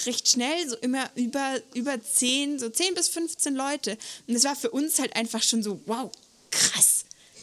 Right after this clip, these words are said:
Also, und das waren halt auch noch nicht mal Freunde von uns, sondern einfach random Menschen. Und die haben so nett in den Chat geschrieben. Und so toll, so, „Hey, es ist so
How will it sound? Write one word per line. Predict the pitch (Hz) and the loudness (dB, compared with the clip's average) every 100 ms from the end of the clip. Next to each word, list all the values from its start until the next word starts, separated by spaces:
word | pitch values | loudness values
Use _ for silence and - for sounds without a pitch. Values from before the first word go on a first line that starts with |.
| - - - | -20 -12 -2
Also, | 240 233 190 - - | 2 2 -2 -6 -4
und | 269 | 0
das | 311 | 2
waren | 302 349 | 2 0
halt | - | -2
auch | 294 | -2
noch | 302 | 0
nicht | 311 359 | 0 0
mal | 320 | -2
Freunde | 294 220 262 370 | -2 -2 -2 -2
von | 381 302 | -4 -4
uns, | 277 330 - - | -4 -4 -4 -2
sondern | 247 247 311 | -2 -2 -2
einfach | - 240 285 247 | -4 -4 -4 -2
random | 214 233 311 | -2 0 0
Menschen. | 208 220 - 349 - - - | 0 2 2 0 -10 -16 -10
Und | - 277 | -4 -2
die | 269 285 | 0 -2
haben | 320 339 | -2 -4
so | 226 233 330 494 415 | -2 -2 0 -2 -2
nett | 339 - | -4 -4
in | 311 | -4
den | 339 330 | 0 4
Chat | 359 359 | 2 2
geschrieben. | - - - 226 226 196 208 - - - | 2 2 2 0 -2 -4 -6 -12 -18 -4
Und | 320 302 | -2 -2
so | - 285 359 | -2 -2 0
toll, | 370 359 359 | 2 2 0
so, | 302 - - | -4 -6 -14
„Hey, | - 302 349 370 339 - _ | -4 -2 0 -2 -4 -12 _
es | - 302 | 0 2
ist | 330 311 - | 4 2 2
so | 330 | 0